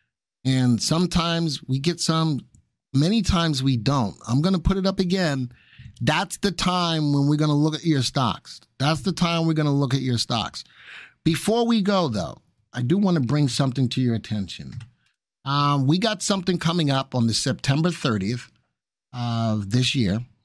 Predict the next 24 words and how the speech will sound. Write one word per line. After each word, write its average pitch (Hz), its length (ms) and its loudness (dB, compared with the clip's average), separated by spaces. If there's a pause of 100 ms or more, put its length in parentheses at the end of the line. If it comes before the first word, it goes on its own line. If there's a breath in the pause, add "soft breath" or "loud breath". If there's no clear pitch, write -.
(340)
uh, 123 380 2
that 120 180 -2
we 135 160 4
want 139 260 2
you 143 140 4
guys 135 500 -2
to - 120 0
be 131 160 2
aware 131 420 2
of. - 280 -6 (540 loud breath)
Um, 131 500 2
we 135 140 4
have, 139 300 0 (320)
uh, 156 280 -2 (120)
it's 139 260 -2
not 175 200 2
a 226 60 -2
summit. 147 520 0 (120)
It 160 180 2
is 160 420 0
a 143 120 2
stock - 460 -2
market 160 460 0
masterclass. 127 1080 0